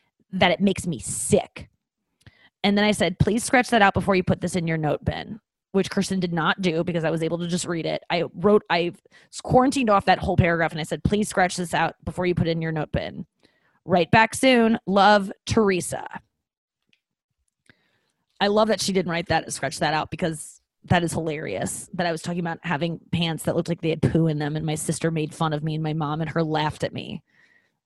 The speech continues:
I don't remember that specifically, so I don't think that's very true.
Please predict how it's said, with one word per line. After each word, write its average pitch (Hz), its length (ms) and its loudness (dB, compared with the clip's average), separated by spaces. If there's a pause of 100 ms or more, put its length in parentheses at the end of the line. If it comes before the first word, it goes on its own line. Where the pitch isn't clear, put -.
I 202 60 4
don't 240 160 4
remember 175 400 2
that - 320 -6 (160)
specifically, 113 800 -6 (340)
so - 160 -4
I 185 80 2
don't 202 240 -2
think 147 240 -8
that's 156 220 -4
very 135 240 -8
true. 104 400 -4